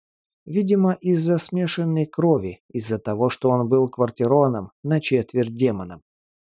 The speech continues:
И это значит, что и здесь он особенный.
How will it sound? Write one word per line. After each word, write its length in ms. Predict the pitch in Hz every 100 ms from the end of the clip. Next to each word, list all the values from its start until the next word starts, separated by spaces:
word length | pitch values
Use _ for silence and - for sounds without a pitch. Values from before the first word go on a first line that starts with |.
| _ -
И 160 | 95
это 240 | 92 - 139
значит, 540 | 143 143 - 147 - -
что 260 | - 110
и 160 | 98 98
здесь 600 | 92 95 147 156 - - -
он 200 | 95 92
особенный. 720 | 98 - 156 131 92 80